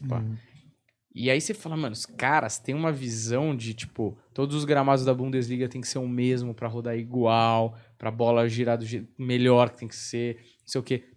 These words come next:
Speaker 1: Todo, é, treinamento tem que ser X Y Z com os moleques." Você fala, "Mano, é, é uns caras, assim, fazendo robô mesmo, tá ligado?"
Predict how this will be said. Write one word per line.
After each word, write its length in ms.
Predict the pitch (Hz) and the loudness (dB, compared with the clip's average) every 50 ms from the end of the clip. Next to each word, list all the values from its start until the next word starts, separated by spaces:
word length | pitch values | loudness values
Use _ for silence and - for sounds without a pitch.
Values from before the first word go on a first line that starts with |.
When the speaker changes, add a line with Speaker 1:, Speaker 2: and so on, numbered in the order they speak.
| _ - | _ 0
Speaker 1:
Todo, 360 | 151 151 151 156 151 139 147 - - _ - | 2 4 6 6 4 4 2 -2 -12 _ -4
é, 160 | 120 123 127 | -2 -2 -2
treinamento 760 | 123 - 143 143 143 139 135 131 131 135 139 139 131 - - | -2 -2 -2 0 2 2 2 2 4 2 2 2 0 -2 -6
tem 140 | - 127 127 | -8 -8 -6
que 60 | - | -6
ser 120 | - 131 110 | -6 -6 -6
X 380 | - - - 143 135 123 120 | -8 -6 -4 -2 -2 -2 -2
Y 460 | 135 135 - - - 139 131 123 120 | -6 -8 -8 -8 -8 -6 -6 -6 -6
Z 360 | 110 107 107 117 123 127 127 123 | -8 -6 -4 0 0 0 0 0
com 80 | - 127 | -2 -6
os 80 | 120 117 | -6 -6
moleques." 360 | 127 120 117 117 110 113 - - - - | -4 -4 -4 -4 -4 -4 -8 -16 -20 -20
Você 80 | _ - | _ -12
fala, 140 | 196 196 | -8 -6
"Mano, 340 | 208 226 254 214 127 90 92 - _ - - _ _ _ _ _ - | -4 -4 -2 -4 -4 -6 -8 -10 _ -20 -20 _ _ _ _ _ -4
é, 80 | 143 151 - - 143 | -4 -4 -2 0 0
é 40 | 147 | 0
uns 160 | 160 - - | 0 -2 -4
caras, 300 | - - 180 180 196 196 | -2 2 2 4 4 4
assim, 380 | - - 214 202 170 139 123 113 | 2 2 2 2 2 0 0 -4
fazendo 280 | - - 135 135 156 170 | -4 -4 -2 0 0 2
robô 480 | 165 185 208 180 151 127 135 156 170 160 | 2 2 2 0 0 2 4 4 4 4
mesmo, 340 | 135 127 127 131 127 104 98 | 2 -2 -4 -4 -4 -8 -10
tá 140 | - - 85 | -12 -12 -10
ligado?" 320 | 95 98 107 113 123 | -8 -6 -6 -6 -6